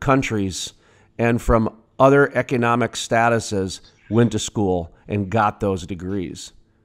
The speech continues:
So I think you're gonna see a new influx of a melting pot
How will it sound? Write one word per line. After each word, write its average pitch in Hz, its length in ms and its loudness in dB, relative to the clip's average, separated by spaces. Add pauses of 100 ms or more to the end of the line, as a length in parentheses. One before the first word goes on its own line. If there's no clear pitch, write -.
(140)
So 127 480 4 (400)
I 143 140 8
think 247 140 4
you're 185 120 4
gonna 156 180 6
see 143 240 4
a 127 60 6
new 131 240 6
influx 117 640 0
of 110 120 -2
a 107 40 -2
melting 110 520 2
pot 95 420 2